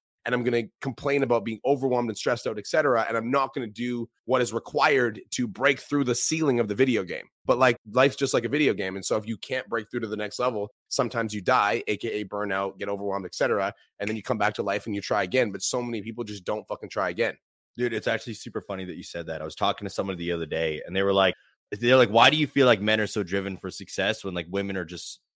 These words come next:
Speaker 2: they're, like, they're driven for success, but they're, like, more happy and calm and they're comfortable in certain situations?" And I was like, I related it to video games.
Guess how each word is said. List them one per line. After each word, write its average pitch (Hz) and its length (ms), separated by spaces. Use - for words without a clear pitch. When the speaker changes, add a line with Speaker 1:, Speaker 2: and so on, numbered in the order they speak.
Speaker 2:
they're, 104 140
like, 95 120
they're 110 120
driven 113 260
for 107 100
success, - 500
but 87 120
they're, 98 100
like, 92 200
more 101 420
happy 101 420
and 85 120
calm 87 520
and 92 100
they're 92 100
comfortable 95 440
in 87 80
certain 85 220
situations?" 85 640
And 113 80
I 120 40
was 113 120
like, 110 280
I 101 60
related 113 340
it 110 60
to 104 80
video 135 240
games. 73 340